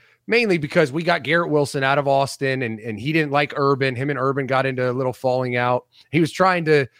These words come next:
you know, throw a wrench in the program at Ohio State 'cause we were kicking his ass in Texas recruiting. And that, that pissed me off enough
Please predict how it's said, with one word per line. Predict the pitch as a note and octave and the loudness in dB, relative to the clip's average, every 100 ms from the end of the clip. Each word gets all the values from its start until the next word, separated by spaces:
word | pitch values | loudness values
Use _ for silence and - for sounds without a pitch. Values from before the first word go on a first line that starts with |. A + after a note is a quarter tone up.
| _ - | _ -4
you | A3+ | 0
know, | D3+ B2 _ _ | 2 0 _ _
throw | - G#3 F#3+ | 0 4 6
a | E3 | 4
wrench | D3 E3+ D#3 D3+ | 4 0 0 -2
in | |
the | D3 | -2
program | - D#3 D3+ C#3 C3+ | 2 2 4 2 2
at | C3 | 2
Ohio | C3 C#3 | 4 2
State | A#2+ F#3+ | 2 -2
'cause | C3+ B2+ | 0 0
we | |
were | F#3 D3 | 0 0
kicking | F#3 E3 | -2 0
his | D3+ D#3 | 0 0
ass | F#3 E3 | 0 0
in | F3 | -2
Texas | G3 A#3 E3 D3 | -2 -2 -4 -8
recruiting. | D#3+ A3 B3 F2+ _ _ _ - | -8 -6 -8 -10 _ _ _ -6
And | D#3+ D3 C#3+ C#3+ - _ _ C3 | 0 2 2 -4 -12 _ _ -6
that, | C3 E3+ - - | 0 0 -2 0
that | A#3+ B3+ | 0 2
pissed | A3 E3+ | 0 2
me | F#3+ | 2
off | D#3+ A#2+ | 2 0
enough | B2 C#3 F2 - | 0 0 0 -8